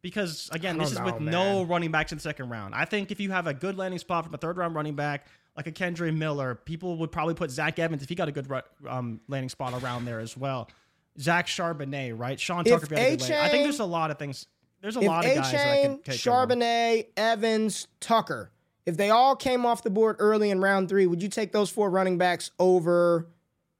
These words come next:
Speaker 2: Kayshon Boutte?
Speaker 1: Probably. Ima-, I mean, imagine even if Tajay Spears gets a good landing spot.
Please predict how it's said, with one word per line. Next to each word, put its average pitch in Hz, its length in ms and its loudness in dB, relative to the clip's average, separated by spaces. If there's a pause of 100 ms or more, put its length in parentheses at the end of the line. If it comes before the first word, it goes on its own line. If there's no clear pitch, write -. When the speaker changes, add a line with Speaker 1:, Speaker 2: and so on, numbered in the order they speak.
(180)
Speaker 2:
Kayshon 202 420 2
Boutte? 160 220 0
Speaker 1:
Probably. 165 560 -2 (440)
Ima-, 254 220 0
I 285 60 -4
mean, 294 120 -2
imagine 294 340 -2
even 294 140 -4
if 277 120 -6
Tajay 247 440 -8
Spears 262 500 -6
gets 233 180 -4
a 220 40 -6
good 202 140 -2
landing 185 240 -2
spot. 127 420 -6